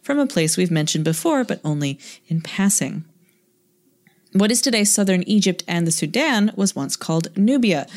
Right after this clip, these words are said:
first by the Romans, who maybe took the name from Nub,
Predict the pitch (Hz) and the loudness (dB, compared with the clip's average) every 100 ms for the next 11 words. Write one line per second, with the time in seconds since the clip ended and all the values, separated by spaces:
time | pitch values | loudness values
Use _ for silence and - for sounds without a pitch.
0 | - - - 175 - 170 151 151 170 156 | -20 -8 -2 -2 0 -2 0 0 2 0
1 | 151 165 151 - 175 175 165 156 156 170 | -2 -2 -4 -4 -2 0 0 -2 -2 -6
2 | - 165 156 156 156 156 151 - - 156 | -2 -2 0 0 0 -2 -2 -6 -4 -2
3 | 147 147 165 | -2 -2 -2